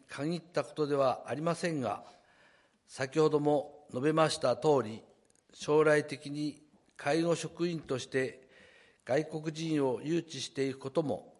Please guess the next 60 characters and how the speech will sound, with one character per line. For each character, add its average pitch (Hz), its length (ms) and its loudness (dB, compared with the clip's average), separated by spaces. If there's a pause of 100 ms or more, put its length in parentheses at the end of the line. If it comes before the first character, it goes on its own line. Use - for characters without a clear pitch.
視 - 220 -2
野 135 120 6
に 147 300 -6 (280)
入 131 100 -4
れ 135 40 -2
な 139 140 0
け 135 100 -4
れ 127 60 -2
ば 123 200 2
な 123 140 0
ら 127 80 2
な 123 160 0
い 120 140 -2
状 123 180 -2
況 120 320 -4
に 147 340 -6
な 117 120 -4
る 113 80 -8
か 135 160 -6
も 160 260 -4
し - 160 -10
れ 104 60 -4
ま 95 120 -8
せ 87 180 -10
ん。 65 60 -18 (1700)
ま 120 100 -2
た、 139 340 4 (360)
国 156 220 -4
の 165 160 4
方 156 260 4
針 151 340 -4
で 160 80 6
は、 135 260 6
施 - 140 -10
設 160 320 -4
に 147 280 -6 (360)
よ 123 120 -4
る 156 220 0 (160)
介 170 320 4
護 143 160 -2
の 147 320 0 (440)
増 156 220 4
加 156 180 2
に 156 140 -4
対 160 240 2
し - 100 -6
て 131 240 -2
抑 127 260 -4
制 175 240 0
方 165 260 0
向 139 260 -2
に 143 160 -2
進 156 360 -8
ん 156 80 -6
で 151 80 2
お 147 120 4
り 151 80 -2
ま 170 140 2
す 156 140 -10
が、 104 260 -4